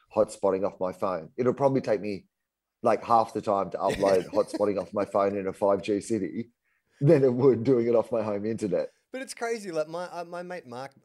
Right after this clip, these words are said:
Speaker 2: moved to the area as well, and he, um, you know, he's, he's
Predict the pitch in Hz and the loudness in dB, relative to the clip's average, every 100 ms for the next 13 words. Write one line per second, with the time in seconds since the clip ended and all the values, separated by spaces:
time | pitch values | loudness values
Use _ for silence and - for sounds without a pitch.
0 | 123 113 107 - 113 107 101 95 95 98 | -18 -12 -12 -12 -14 -10 -8 -8 -10 -14
1 | 87 104 101 92 92 90 127 113 95 95 | -12 -8 -8 -8 -14 -14 -14 -14 -16 -18
2 | 87 87 107 87 90 - _ 113 | -20 -20 -20 -18 -20 -20 _ -20